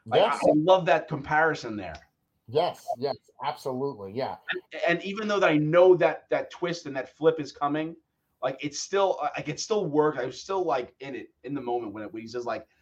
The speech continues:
Speaker 1: "Oh, I, I, I had, I, it really hurt when I had to give your mother cancer." Like, he says it so nonchalantly, you know? And,
Speaker 2: Yeah.
Speaker 1: like, it's such a good scene.
Speaker 2: Yeah. Yeah, Kurt Russell,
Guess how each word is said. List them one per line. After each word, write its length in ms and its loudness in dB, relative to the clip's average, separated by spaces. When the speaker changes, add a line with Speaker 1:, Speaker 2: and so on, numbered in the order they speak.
Speaker 1:
"Oh, 360 6
I, 260 -2
I, 220 -4
I 40 0
had, 260 -2
I, 100 -2
it 260 -8
really 200 2
hurt 280 0
when 80 -2
I 80 -2
had 80 -8
to 80 -14
give 100 -12
your 80 -10
mother 220 -6
cancer." 500 -8
Like, 140 -12
he 80 -20
says 200 -10
it 100 -12
so 180 -2
nonchalantly, 920 -4
you 80 -8
know? 220 2
And, 140 -6
Speaker 2:
Yeah. 100 -4
Speaker 1:
like, 160 -6
it's 220 -10
such 220 -2
a 220 -4
good 320 -4
scene. 520 -8
Speaker 2:
Yeah. 320 -2
Yeah, 280 2
Kurt 320 2
Russell, 640 0